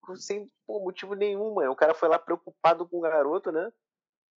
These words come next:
E ela matou. Eu falei, "Caraca, cara, foi, foi, foi bem, foi bem pesado isso aí, no, inesperado." E, cara, assim, impressionante. Pô, vamos lá. Como a série não gosta do Rick, né?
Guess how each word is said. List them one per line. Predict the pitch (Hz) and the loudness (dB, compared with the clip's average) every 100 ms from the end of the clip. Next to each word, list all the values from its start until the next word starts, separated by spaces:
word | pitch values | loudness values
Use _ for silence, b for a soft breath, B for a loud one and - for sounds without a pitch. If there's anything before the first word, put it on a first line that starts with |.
| _ _ _ _ _ _ _ _ _ - | _ _ _ _ _ _ _ _ _ -12
E | 269 | -2
ela | - - 320 | 0 0 0
matou. | 320 302 254 | 0 0 -6
Eu | 269 | -4
falei, | 214 208 | -2 -2
"Caraca, | - 196 185 196 196 | -2 0 0 -2 -4
cara, | 160 120 117 113 110 - | -2 0 0 -2 -10 -4
foi, | 135 135 - | -2 -2 -4
foi, | 123 113 - | -8 -10 -6
foi | 120 | -4
bem, | 107 110 135 131 | -2 -2 -2 -4
foi | 120 | -2
bem | 98 101 | -2 -4
pesado | - 160 127 120 | -2 2 2 0
isso | - 117 | -4 -6
aí, | 95 | -6
no, | 95 95 | -6 -8
inesperado." | 98 101 - - 90 85 82 - _ _ _ _ _ _ _ | -6 -8 -4 -2 0 -2 -4 -16 _ _ _ _ _ _ _
E, | 127 | 0
cara, | - 151 98 | 4 6 4
assim, | - 110 | -2 -8
impressionante. | - 123 143 - 101 98 92 82 - 87 _ _ _ _ _ _ - | -4 -6 -4 -4 -2 -2 -4 -6 -14 -18 _ _ _ _ _ _ -6
Pô, | 95 | -4
vamos | 107 92 | -2 -2
lá. | 71 62 - _ _ _ _ _ _ _ _ _ _ _ _ | -4 -6 -16 _ _ _ _ _ _ _ _ _ _ _ _
Como | - 135 135 | 0 2 4
a | 113 | 2
série | - 120 120 | 4 2 4
não | 127 127 | 0 0
gosta | 98 107 107 113 | 2 2 2 -4
do | 101 113 95 | -2 -4 -2
Rick, | 95 87 - 80 | -4 -6 -10 -10
né? | 80 | -10